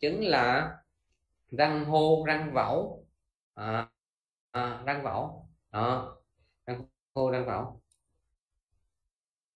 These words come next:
Đó, đây là một cái, một cái hệ, thể biểu hiện của một cái bộ mặt V A các chị thấy đó. À, bộ mặt V A, V A, có nghĩa là cái răng nó vẩu đi và bệnh nhân luôn luôn há miệng ra thở.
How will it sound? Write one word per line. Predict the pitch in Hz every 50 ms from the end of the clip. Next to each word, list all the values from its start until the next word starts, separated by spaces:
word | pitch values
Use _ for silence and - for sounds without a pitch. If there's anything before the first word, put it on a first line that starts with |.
| _ _ _ _ _ _
Đó, | 117 127 156 160 151
đây | 147 143 139
là | 120 110
một | 107 139
cái, | 151 156
một | 151 151 151 151
cái | 156 156 160 160 160
hệ, | 131 117 -
thể | - 101 107
biểu | 117 113
hiện | 131 139 104 92 95 101
của | 110
một | 123 117 110
cái | - -
bộ | 104 95 101
mặt | 101 - - _ _ _ - 92 104
V | 117
A | 113 113 113 113 110 110 113
các | 123 135 127
chị | - 107
thấy | 107 107
đó. | 120 139 151 - _ _ _ _ _ _ _ _ _ _ _ _ _ _ _
À, | - 92 104 107 104
bộ | 98 98
mặt | 98 98 - 101
V | 107
A, | 113 107 107
V | 104 107 110 110 107
A, | 107 107 113 110 - - _ _ _ _ _ -
có | 131
nghĩa | 143 147 135 131
là | 123 117 -
cái | 151 143
răng | 147 139 135 131
nó | 135 135
vẩu | 131 113 101 123 151
đi | 160 147 123 - - - -
và | 110 110 107 107
bệnh | 107 110 123
nhân | 135 135 139 143
luôn | 151 160 165 165 160
luôn | 160 160 160 156 160 160 160 160 160 160 - - - - - -
há | - 117 113 127 160
miệng | 160 139 110 110
ra | 120 117 -
thở. | 101 - -